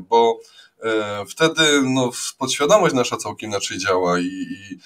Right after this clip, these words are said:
jeżeli coś dobrze zrobimy, powinniśmy właśnie wziąć i powiedzieć: „Kurczę, dobrze to zrobiłeś, no super,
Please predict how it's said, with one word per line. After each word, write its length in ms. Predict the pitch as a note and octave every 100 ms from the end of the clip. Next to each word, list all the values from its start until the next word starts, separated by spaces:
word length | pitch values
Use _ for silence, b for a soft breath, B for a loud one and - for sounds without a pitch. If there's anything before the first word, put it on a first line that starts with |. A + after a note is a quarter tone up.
| b b _
jeżeli 240 | G2 A2
coś 160 | A2 A2+
dobrze 280 | C#3 C3+ C3
zrobimy, 440 | B2 B2 C#3 C3
powinniśmy 480 | B2 A#2+ B2 A2 A2
właśnie 340 | A2 G#2+ G2+
wziąć 300 | G2 B2+ B2
i 40 | -
powiedzieć: 320 | G#2 G2 -
„Kurczę, 400 | - D3 B2+ A#2+
dobrze 340 | A2+ B2 A2 A2
to 120 | G#2+
zrobiłeś, 600 | - F#2+ G2 F2+ F2 F2
no 180 | G#2+ G2
super, 460 | - A2+ E2+ D#2+